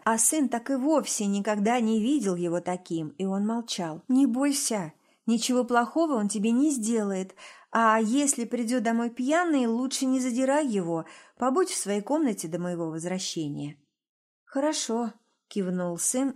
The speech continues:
и поплёлся на кухню. Ну вот, у Глеба получилось заразить своими страхами и меня.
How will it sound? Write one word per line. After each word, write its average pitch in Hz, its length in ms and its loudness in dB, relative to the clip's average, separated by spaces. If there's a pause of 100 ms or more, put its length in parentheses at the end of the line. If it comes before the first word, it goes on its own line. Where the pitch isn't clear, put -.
и 262 80 -2
поплёлся 190 640 -4
на 180 140 -6
кухню. - 580 -14 (540)
Ну 277 260 2
вот, 175 460 -6 (320)
у 214 180 0
Глеба 196 520 2
получилось 220 840 -2
заразить 185 680 0
своими 208 480 0
страхами 180 640 -2
и 180 180 -6
меня. 151 440 -6